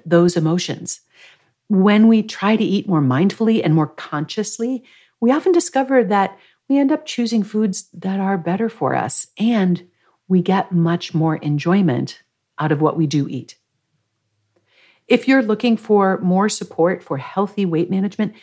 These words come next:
please check out the tools and resources that are at wayless dot life. Mindful eating is just one of many strategies and tools that we use to create habits, mindset, and lifestyles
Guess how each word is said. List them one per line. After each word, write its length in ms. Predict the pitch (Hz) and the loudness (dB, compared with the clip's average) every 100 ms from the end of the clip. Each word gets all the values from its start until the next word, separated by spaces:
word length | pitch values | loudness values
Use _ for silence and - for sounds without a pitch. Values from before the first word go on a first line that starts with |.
| - _ - | -20 _ -14
please 360 | - 269 285 | -2 2 2
check 220 | - 220 220 | 0 -2 -2
out 140 | 220 | -2
the 40 | |
tools 460 | 180 - 226 226 226 | -6 -2 2 2 2
and 180 | - 151 | -2 -2
resources 800 | 180 196 208 196 - 196 196 190 | -2 -2 -2 -2 0 0 0 0
that 140 | 160 | -2
are 120 | 160 | -2
at 260 | 156 147 139 _ | -2 -6 -6 _
wayless 640 | 156 165 196 185 185 - _ | 0 2 4 2 0 -6 _
dot 300 | 165 139 - | -6 -6 -4
life. 280 | 139 120 - - - - | -4 -4 -8 -20 -20 0
Mindful 400 | 180 208 - 190 | 2 2 2 0
eating 260 | 190 175 | 2 2
is 140 | 160 143 | 0 -2
just 280 | 165 - - | -6 -8 -10
one 380 | 170 196 226 | -2 2 4
of 160 | 208 160 | 2 2
many 560 | 156 165 190 202 226 226 | 2 2 4 4 4 2
strategies 600 | - 151 165 180 208 - | -2 -4 -4 -2 -4 -4
and 160 | 139 | -8
tools 320 | - 214 214 214 | -4 0 0 0
that 160 | 151 | -4
we 80 | 185 | -2
use 580 | 175 220 247 143 175 - - - - - | -2 0 0 -2 -4 -8 -14 -20 -18 -4
to 100 | 208 | -2
create 400 | 214 202 185 - | 2 2 2 -2
habits, 580 | - 202 226 - - - _ _ 160 | -4 0 0 0 -8 -10 _ _ -2
mindset, 640 | 160 185 185 - 196 - - - _ | 2 2 0 0 -2 -4 -16 -20 _
and 240 | 190 185 - - | 0 0 -2 -6
lifestyles 1040 | 165 180 247 - - 113 - 151 - | -2 0 0 -2 -6 -6 -6 -8 -10